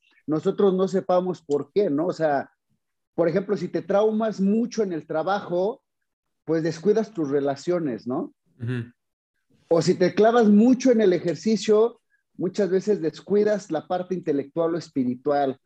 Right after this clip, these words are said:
Speaker 1: O también pasa con las personas mismas que son, eh, espirituales, ¿no? ¿Cuántos filósofos no, no ves que filosofea-, filosofean y hablan del conocimiento y todo esto, y físicamente los ves desgastados y acabados?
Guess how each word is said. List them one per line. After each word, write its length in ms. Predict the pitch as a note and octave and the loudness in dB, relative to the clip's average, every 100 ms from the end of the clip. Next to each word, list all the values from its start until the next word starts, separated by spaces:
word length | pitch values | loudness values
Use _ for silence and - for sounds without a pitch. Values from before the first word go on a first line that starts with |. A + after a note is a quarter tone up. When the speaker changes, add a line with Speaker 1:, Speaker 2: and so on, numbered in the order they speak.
| _ _ - | _ _ -4
Speaker 1:
O 120 | D3 | 0
también 360 | F#3 G3 B3 | 2 4 2
pasa 320 | - C4 C4+ B3 | 2 0 0 -2
con 140 | F#3 | 0
las 160 | D#3+ - | -2 -2
personas 440 | E3 G3+ G#3+ G#3 | -4 -2 -2 0
mismas 420 | G3+ G3+ G#3+ G#3+ | 0 -2 -2 -4
que 100 | F3+ | -8
son, 240 | - F#3 F#3+ | -6 -4 -4
eh, 400 | - D3+ C3+ B2+ | 0 2 2 -2
espirituales, 840 | A#2+ - C3+ C3+ F#3 F#3 G3 D3+ | -6 -2 -2 0 -2 0 -2 -2
¿no? 160 | C#3+ F3 | -4 -4
¿Cuántos 340 | G3 F#3+ A3 | -4 -2 -4
filósofos 580 | - D#3 F3 G3 F#3+ D#3+ | -2 -2 -2 -4 -6 -4
no, 300 | D3 F#3 E3+ | -2 -2 -2
no 180 | - E3+ | -2 0
ves 420 | E3 F3 A#3 - _ _ _ _ | 0 0 -2 -10 _ _ _ _
que 120 | - | -6
filosofea-, 880 | D#3+ F3 D#3+ D#3 D#3+ E3 A3 A#3+ A#3+ - _ | -2 0 0 0 -4 0 0 0 -4 -10 _
filosofean 840 | D#3+ D3+ E3 D#3 F#3 G#3 G#3+ G#3 F#3 | -6 -4 -6 -4 0 2 2 0 0
y 80 | |
hablan 300 | E3 F3 F3+ | -2 -2 -2
del 240 | D3 C3+ C3 | -2 -2 -2
conocimiento 580 | C3+ C3 - D3 F3+ F3+ | -4 -4 -2 -2 -2 -2
y 40 | |
todo 140 | - | -2
esto, 360 | F#3 - G3+ G#3 _ _ _ | -2 0 -4 -4 _ _ _
y 120 | F#3 | 0
físicamente 680 | G#3 C4 B3 - G3 G#3+ A#3 | 2 2 2 0 0 0 0
los 220 | G3 D#3+ | 0 -2
ves 220 | D#3 G3 | -2 -2
desgastados 760 | F3+ G3+ D#3+ C#3 - F3 F3+ - | -2 -4 -6 -6 -4 -4 -4 -6
y 40 | |
acabados? 800 | D3+ - D3 F3+ F#3 B2+ - _ | -6 -4 -4 -2 -2 -4 -8 _